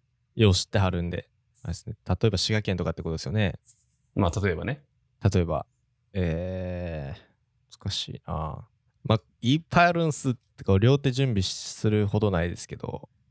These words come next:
Speaker 1: あの、近江八幡に、この前もなんかちらっと言ったんですけど、ラコーリーナっていうところがあっ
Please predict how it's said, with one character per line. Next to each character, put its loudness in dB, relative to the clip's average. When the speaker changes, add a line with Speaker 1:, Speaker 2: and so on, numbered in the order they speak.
Speaker 1:
あ 2
の、 -2
近 6
江 8
八 4
幡 2
に、 -2
こ -2
の 2
前 4
も 6
な 4
ん -4
か -4
ち -10
ら 0
っ -2
と -16
言 -4
っ -14
た -6
ん -4
で -8
す -8
け -4
ど、 0
ラ 0
コ 0
ー 4
リ 2
ー -2
ナ 2
っ -14
て -14
い -8
う -14
と -6
こ 0
ろ 0
が -2
あ 0
っ -6